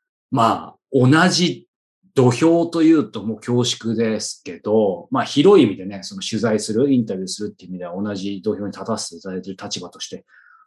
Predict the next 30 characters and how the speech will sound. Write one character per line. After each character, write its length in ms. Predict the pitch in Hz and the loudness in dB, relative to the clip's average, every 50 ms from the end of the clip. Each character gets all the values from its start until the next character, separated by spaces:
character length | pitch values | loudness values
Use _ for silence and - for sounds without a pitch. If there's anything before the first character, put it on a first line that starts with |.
| _ _ - | _ _ -18
ど 200 | 110 - 113 107 | -6 -2 0 2
れ 100 | 131 170 | 4 4
だ 100 | 175 220 | 4 4
け 120 | 196 196 185 | 4 2 2
こ 120 | 175 170 | 4 2
の、 400 | 156 165 160 156 160 156 - - _ _ _ _ _ _ - | 2 4 4 2 2 0 -4 -8 _ _ _ _ _ _ -16
う 340 | 98 101 101 101 104 107 | -14 -14 -12 -12 -8 -8
ん、 40 | 110 | -6
事 140 | 107 120 135 | -4 -2 -2
実 300 | 139 127 107 - - 101 | 0 -2 -2 -4 -6 -8
を 80 | 90 87 | -8 -10
淡 280 | - 104 104 101 98 - | -10 -10 -10 -10 -6 -4
々 200 | 117 107 104 104 | -4 -4 -2 -4
と 100 | 110 104 | -4 -6
聞 180 | - - - | -6 -8 -8
く 100 | - - | -10 -8
こ 140 | - 120 113 | -4 -6 -2
と 140 | 120 117 104 | -2 -2 -2
と、 340 | - 104 98 92 90 90 - - | -2 -4 -4 -4 -6 -8 -10 -6
相 180 | 98 110 113 | -2 -2 -2
手 160 | 113 - 117 104 | -2 -2 -2 -2
の、 300 | 110 110 107 95 - _ 120 123 123 123 | 0 -2 -4 -6 -10 _ -8 -8 -4 2
読 200 | 123 127 139 123 | 2 4 4 4
ん 20 | |
だ 80 | 110 101 | 2 0
人、 160 | 90 - 95 | -2 -4 -4
見 120 | 101 110 107 | -4 -2 -2
た 80 | 110 | -4
人 200 | 92 - - 92 | -8 -10 -16 -20
の 80 | 85 | -20